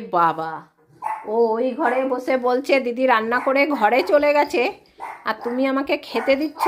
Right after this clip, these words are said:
না। আর পটলকে নিয়ে আমি এখানে বসে আছি। ভাত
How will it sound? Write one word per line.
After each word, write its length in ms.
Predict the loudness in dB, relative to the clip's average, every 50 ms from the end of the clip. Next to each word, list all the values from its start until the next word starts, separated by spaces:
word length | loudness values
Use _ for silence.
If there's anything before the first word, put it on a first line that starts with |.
| 2 2 0
না। 60 | -2 -4 -6 -12 _ _ _ _ _ _ _ _ _ _ _ _ _ _ _ _ _ _ _ -8
আর 80 | -8 -4 0 0
পটলকে 420 | 0 0 0 -2 -2 0 0 0 0
নিয়ে 160 | 2 2 0 0 0
আমি 100 | 0 -2 -2 -4
এখানে 220 | -4 -4 -4 -4 -4 -4
বসে 200 | -6 -6 -6 -4 -4 -4 -4
আছি। 180 | -6 -10 -18 -20 _ _ _ _ _ _ _ _ _ _ _ _ _ _ _ _ _ _ _ _ _ _ _ _ _ _ _ _ _ _ _ _ _ _ -2
ভাত 220 | 2 2 2